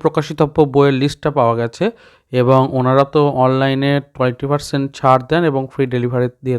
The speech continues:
থাকেন। WhatsApp নম্বরটাও দিয়ে দিয়েছেন এবং কোন কোন বই প্রকাশ হতে চলেছে তেরোটা বইয়ের লিস্ট কিন্তু এখানে দিয়ে দিয়েছেন।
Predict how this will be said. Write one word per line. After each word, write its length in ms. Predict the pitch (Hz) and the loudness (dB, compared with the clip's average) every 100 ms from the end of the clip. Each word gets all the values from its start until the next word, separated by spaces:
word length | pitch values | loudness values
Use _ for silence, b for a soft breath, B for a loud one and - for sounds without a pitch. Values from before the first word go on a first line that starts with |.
| 120 | -4
থাকেন। 240 | - 151 214 b b b b | -4 -6 -6 b b b b
WhatsApp 300 | 123 120 135 135 | 0 2 2 2
নম্বরটাও 360 | 123 127 156 143 | 2 0 0 0
দিয়ে 120 | 135 127 | 0 2
দিয়েছেন 300 | 131 131 180 175 | 0 0 -2 0
এবং 120 | 147 143 - | -2 -4 0
কোন 120 | 147 151 | 0 0
কোন 100 | 170 160 | -4 0
বই 140 | 175 - | 0 0
প্রকাশ 240 | 139 143 151 147 | -6 -2 -4 -2
হতে 120 | 156 | -4
চলেছে 280 | 143 120 - 151 | 0 -2 0 2
তেরোটা 280 | 123 117 120 110 | 2 2 -2 -2
বইয়ের 160 | 151 127 | -2 0
লিস্ট 180 | 156 - - | -4 -6 -14
কিন্তু 220 | 110 185 247 b b b 123 | -10 -8 -10 b b b -4
এখানে 200 | 131 127 120 | -2 0 2
দিয়ে 120 | 117 | 0
দিয়েছেন। 320 | 117 104 117 | 0 -2 -8